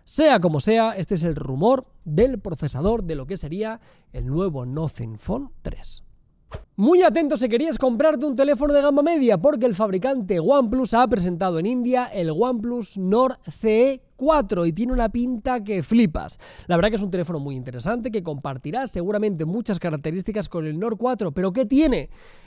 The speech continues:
este teléfono? Pues por una parte, panel amoled de seis coma siete pulgadas, ciento ochenta gramos, procesador de Qualcomm, el Snapdragon siete generación tres. En términos de batería, le han metido un montón, cinco mil quinientos miliamperios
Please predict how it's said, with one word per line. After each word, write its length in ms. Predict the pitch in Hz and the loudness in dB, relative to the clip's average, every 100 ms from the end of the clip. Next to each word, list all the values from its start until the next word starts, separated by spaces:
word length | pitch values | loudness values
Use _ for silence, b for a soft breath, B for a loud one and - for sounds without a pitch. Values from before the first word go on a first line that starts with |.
| b | b
este 240 | 202 262 | 2 6
teléfono? 400 | 262 262 165 135 | 6 4 2 -2
Pues 140 | 170 | -2
por 160 | - 220 | 0 2
una 120 | 262 | 2
parte, 280 | 170 143 147 | 2 0 -2
panel 260 | 165 262 302 | -2 2 2
amoled 300 | 208 240 254 | 4 2 2
de 180 | 196 | 0
seis 220 | 151 208 208 | 0 0 2
coma 180 | 226 | 0
siete 300 | - 180 196 | 2 2 2
pulgadas, 640 | 190 160 131 208 175 127 - | 0 -2 0 2 2 -4 -8
ciento 360 | - 156 185 | -8 -6 -4
ochenta 380 | 202 165 208 202 | -4 -4 -4 -4
gramos, 480 | 147 208 226 143 - | -2 -2 -2 -6 -10
procesador 680 | - 262 269 220 180 220 208 B B B B | -4 -2 -2 -4 0 0 0 B B B B
de 140 | 151 | -2
Qualcomm, 480 | 202 294 202 165 139 | 4 4 4 -4 -4
el 140 | 139 | -8
Snapdragon 560 | 135 185 208 240 247 214 | -6 -6 -6 -6 -6 -6
siete 480 | - 220 285 202 127 | -2 0 0 0 0
generación 600 | 156 143 127 180 202 151 | -2 -4 -2 0 2 2
tres. 320 | 214 156 - b b | 2 0 -4 b b
En 160 | - 170 | -4 2
términos 360 | 294 302 277 | 4 6 6
de 80 | 247 | 6
batería, 420 | 247 220 226 269 | 4 4 2 2
le 200 | 160 175 | 2 2
han 140 | 277 285 | 2 4
metido 340 | 277 240 277 | 4 4 2
un 80 | 277 | 2
montón, 460 | 269 240 254 131 - | 0 0 -2 -2 -10
cinco 420 | - 202 202 180 | -12 -6 -6 -4
mil 280 | 202 311 208 | -4 -2 -4
quinientos 480 | 175 202 247 180 131 | -4 -4 -4 -4 -4
miliamperios 640 | 214 175 131 196 240 226 | -2 -2 -2 0 -2 -4